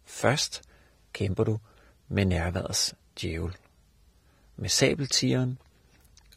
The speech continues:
og så, hvis det lykkes dig at få bekæmpet den og få slukket, ja, så kommer tomhedens djævel og lige banker på døren, og du skal kæmpe endnu en kamp. Hvad skal du nu gøre?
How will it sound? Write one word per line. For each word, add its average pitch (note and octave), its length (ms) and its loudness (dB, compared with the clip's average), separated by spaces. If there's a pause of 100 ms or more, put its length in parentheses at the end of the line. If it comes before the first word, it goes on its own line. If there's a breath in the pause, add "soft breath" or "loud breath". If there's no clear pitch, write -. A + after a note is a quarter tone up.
og G2+ 120 0
så, A#2 240 2
hvis G#2 240 -2
det F#2+ 120 -2
lykkes A2 380 2
dig G#2 140 -4 (920 soft breath)
at - 180 -2
få F2+ 340 0
bekæmpet D3+ 520 -2
den - 180 -2 (340)
og F2+ 120 -6
få - 140 -8
slukket, G#2 500 0 (960 loud breath)
ja, G#2 180 4
så D#3 140 6
kommer - 440 0 (220)
tomhedens G#2 640 0
djævel F#2+ 440 0 (640)
og G#2+ 100 4
lige F#2+ 180 0
banker F2+ 320 0
på - 120 -6
døren, - 420 -6
og - 100 -8
du G2+ 60 -6
skal - 160 -6
kæmpe F#2+ 400 0 (240)
endnu G2 240 0
en G#2+ 100 0
kamp. - 360 -8 (1040 soft breath)
Hvad G#2 120 -4
skal - 200 0
du G#2 80 0
nu G2+ 180 2
gøre? F#2 260 0